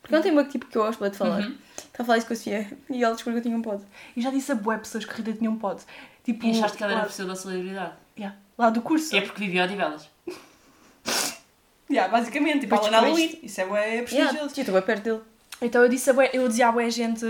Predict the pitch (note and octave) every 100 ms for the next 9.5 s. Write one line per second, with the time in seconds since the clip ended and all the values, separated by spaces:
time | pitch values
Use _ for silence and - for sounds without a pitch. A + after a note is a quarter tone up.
0 | A3 - B3+ B3+ - C4 E4 D4 D4 A#3+
1 | C4+ B3 A3 G3 - - - - - C#4+
2 | D#4 B3+ A#3 - - - - A#5 F4 D4+
3 | D#4 D#4 B3 - - - _ _ - -
4 | - - _ - D4+ F#4 C#4 B3+ A3+ G#3
5 | A3+ A#3+ A#3+ A3+ A#3+ A#3+ A3+ F#3 - -
6 | - - - - - - - - G#3+ G3
7 | G3+ A#3 A3 G3+ G3+ G3+ G3 G#3 F#3+ F3
8 | - A3+ A#3 - - - G3+ - G#4 G#4
9 | C#4 B3+ B3 B3 G#3